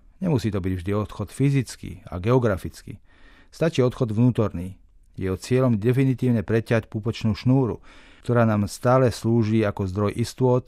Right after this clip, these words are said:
na druhej strane však nám bráni v dozretí.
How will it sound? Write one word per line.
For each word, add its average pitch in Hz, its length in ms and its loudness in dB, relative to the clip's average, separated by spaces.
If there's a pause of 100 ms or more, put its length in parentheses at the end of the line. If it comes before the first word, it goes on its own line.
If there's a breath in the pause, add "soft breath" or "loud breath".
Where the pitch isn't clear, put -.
(120)
na 92 160 -6
druhej 117 240 0
strane 107 560 -2
však 107 160 -6
nám 92 240 -4
bráni 90 320 -2
v 98 100 -4
dozretí. 87 500 -6